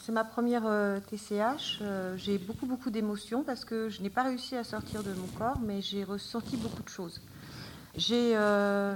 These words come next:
j'ai vu, j'ai réussi à voir, euh, les êtres défunts et les animaux. Euh,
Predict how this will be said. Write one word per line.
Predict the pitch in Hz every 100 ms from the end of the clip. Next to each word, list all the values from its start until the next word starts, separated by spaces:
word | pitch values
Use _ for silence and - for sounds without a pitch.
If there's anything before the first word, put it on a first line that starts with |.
| -
j'ai | 170 240
vu, | 208 254 285
j'ai | 226
réussi | 226 240 - 277
à | 247
voir, | 220 233 240 214
euh, | 214 214
les | 220 226
êtres | 226 -
défunts | 214 208 - 220 226 -
et | 208
les | 208 202
animaux. | 208 208 202 285 - - - - - -
Euh, | 101 101 104